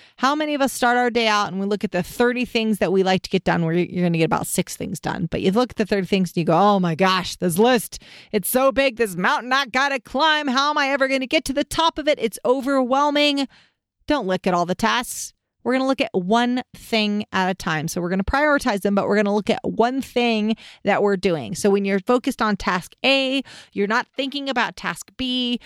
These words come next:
You're not planning for task B. You're not multitasking into task B.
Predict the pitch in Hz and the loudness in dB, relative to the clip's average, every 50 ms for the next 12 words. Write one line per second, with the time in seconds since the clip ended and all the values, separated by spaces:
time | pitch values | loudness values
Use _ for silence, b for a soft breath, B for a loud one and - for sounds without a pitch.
0 | B B B 202 202 196 - - - 262 254 254 254 254 240 - 214 - - 214 | B B B -2 -2 -2 -2 -2 -2 0 0 0 0 -2 -4 -4 -4 -2 -2 -2
1 | 185 180 - - 202 254 254 247 233 233 240 240 - - 196 214 262 285 262 - | -2 -2 -4 -4 -2 0 0 2 2 2 2 2 0 0 0 2 2 0 0 -4
2 | 233 202 - 233 196 196 - - 202 185 185 185 185 - 185 180 - 202 196 180 | -6 -2 0 0 0 0 -2 -6 -6 -4 -2 -2 -2 -2 -4 -6 -4 -4 -4 -4
3 | 175 - - - 190 220 240 269 285 285 | -4 -8 -12 -8 -4 -2 -2 0 0 -2